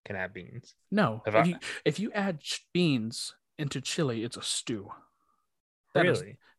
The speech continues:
Speaker 2: that is not ma-, that chi-,
Speaker 1: I, so
Speaker 2: no.
Speaker 1: I, I like it both ways, but, like, if I'm, if I'm doing canned chili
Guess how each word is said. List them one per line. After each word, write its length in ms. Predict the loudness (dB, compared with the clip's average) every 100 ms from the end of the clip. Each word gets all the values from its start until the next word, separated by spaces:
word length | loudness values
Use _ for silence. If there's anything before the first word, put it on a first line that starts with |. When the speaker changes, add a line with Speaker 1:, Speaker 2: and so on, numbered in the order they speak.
| 0
Speaker 2:
that 100 | 0
is 160 | 0
not 360 | 0 2 2 2 _ _ _ _
ma-, 200 | -6 -4 -2
that 200 | -2 4
chi-, 200 | 4 6
Speaker 1:
I, 40 |
so 120 | 4
Speaker 2:
no. 220 | 4 4 -2 -18 _ _ 6
Speaker 1:
I, 120 | 8
I 140 | 10 10
like 180 | 10
it 100 | 8
both 240 | 8 6 6
ways, 300 | 2 2 2
but, 100 | 2
like, 140 | 2
if 80 | 4
I'm, 200 | 4 4
if 120 | -4 -2
I'm 80 |
doing 200 | -2 -2
canned 320 | 2 4 4 4
chili 360 | 2 4 0